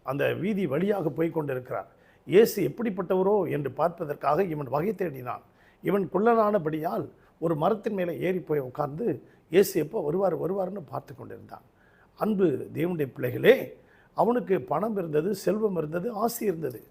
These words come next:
ஆனால் இயேசுவை பார்ப்பதற்கு அவன் மிகுந்த ஆவலாய் இருந்தான். உடனே அவன், "என் மேலே இவ்வளோ ஒரு வாஞ்சியா, இவ்வளோ ஆவலா இருக்கானேன்னு, சரி, சீக்கிரம் இறங்கி வாப்பான்னு" சொன்னான். அவன் இறங்கி வரும்போதே, சீக்கிரமா இறங்கி வந்தான். போகும்போது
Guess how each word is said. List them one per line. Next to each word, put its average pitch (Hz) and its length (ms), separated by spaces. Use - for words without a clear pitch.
ஆனால் 123 380
இயேசுவை 180 460
பார்ப்பதற்கு 131 920
அவன் 120 200
மிகுந்த 196 360
ஆவலாய் 185 520
இருந்தான். 120 380
உடனே 208 280
அவன், 147 520
"என் 139 200
மேலே 247 260
இவ்வளோ 170 80
ஒரு 233 420
வாஞ்சியா, 165 440
இவ்வளோ 202 200
ஆவலா 208 320
இருக்கானேன்னு, 156 460
சரி, - 240
சீக்கிரம் 185 440
இறங்கி 175 220
வாப்பான்னு" 131 380
சொன்னான். - 280
அவன் 113 320
இறங்கி 175 380
வரும்போதே, 156 720
சீக்கிரமா 190 480
இறங்கி 151 340
வந்தான். 120 320
போகும்போது 151 840